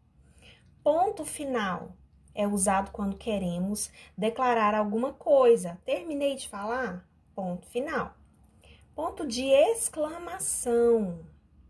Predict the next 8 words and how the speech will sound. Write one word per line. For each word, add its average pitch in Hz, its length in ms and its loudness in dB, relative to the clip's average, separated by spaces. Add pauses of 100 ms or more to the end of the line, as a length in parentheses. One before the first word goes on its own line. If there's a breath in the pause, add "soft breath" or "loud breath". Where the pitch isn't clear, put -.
(480 soft breath)
É 208 140 0
usado 190 460 0
quando 220 220 -4
queremos 208 440 -4
demonstrar 247 760 0
sentimentos 247 800 -4
como 156 400 -8 (460 soft breath)
espanto, 202 960 -4